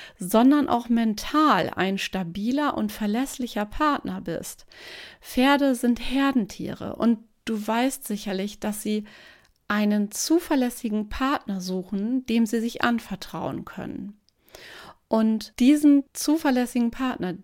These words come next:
den solltest du darstellen, denn sonst wird das mit dem Reiten nicht funktionieren. Du musst ein verlässlicher,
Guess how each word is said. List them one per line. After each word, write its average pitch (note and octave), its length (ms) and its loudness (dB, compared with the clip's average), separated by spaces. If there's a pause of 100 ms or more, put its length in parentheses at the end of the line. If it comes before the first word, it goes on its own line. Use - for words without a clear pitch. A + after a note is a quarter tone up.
(140)
den A#3+ 160 6
solltest A#3 420 2
du E4+ 160 8
darstellen, F#3 800 -2
denn G#3+ 240 0
sonst A#3+ 460 2 (100)
wird A3+ 340 0
das C4 160 2
mit A#3+ 140 0
dem A3+ 140 0
Reiten G#3+ 340 0
nicht B3 160 -2
funktionieren. B3 720 0
Du B3 220 6
musst C#4+ 420 2 (100)
ein G3 140 -2
verlässlicher, A#3+ 1000 -2